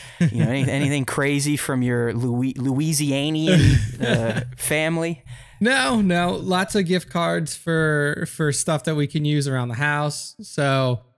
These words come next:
Speaker 2: uh, we'll definitely put those to use. I mean, and that, that was mainly it, just the gift cards and stuff. But it was, I mean, it was good to see the family again. It was the first time that I got to see,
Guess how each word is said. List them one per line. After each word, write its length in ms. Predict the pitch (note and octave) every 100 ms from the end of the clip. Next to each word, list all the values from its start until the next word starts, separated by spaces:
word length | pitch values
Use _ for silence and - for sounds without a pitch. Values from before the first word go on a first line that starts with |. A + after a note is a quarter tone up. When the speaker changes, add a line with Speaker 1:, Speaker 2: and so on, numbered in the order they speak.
| _ _ -
Speaker 2:
uh, 380 | C3+ B2+ B2 A#2+
we'll 100 | C3
definitely 380 | B2+ C#3+ D3+ C#3
put 220 | C#3 C3+
those 280 | C3 C3 A#2
to 120 | -
use. 640 | C3 C3 C3 B2+ - - - _ -
I 60 | C3+
mean, 200 | C3 B2+
and 160 | B2
that, 360 | C#3 E3 E3 C3+
that 160 | D3+
was 180 | F3+ C#3
mainly 460 | C#3 C#3 C#3 B2+ B2+
it, 260 | C3 -
just 240 | - - -
the 640 | C3 B2 B2 D3 A3+ G#3+ C3+
gift 220 | C3+ -
cards 220 | C3 A#2+
and 100 | A#2+
stuff. 300 | - C3+ A#2
But 100 | D#3+
it 60 | F3
was, 260 | F#3 D3+
I 100 | -
mean, 140 | E3 E3
it 60 |
was 140 | E3+ D#3
good 180 | F#3+ F#3+
to 80 |
see 200 | F#3 F3
the 80 | E3+
family 400 | - D3+ D3 D3+
again. 260 | C#3+ D3 C#3+
It 40 |
was 200 | C#3 B2+
the 80 | C#3
first 400 | - D#3 F3+ -
time 220 | D#3+ D#3+
that 120 | D3+
I 80 | C#3
got 200 | C3+ C#3+
to 60 | C3
see, 540 | - C#3+ C#3+ C3+ B2+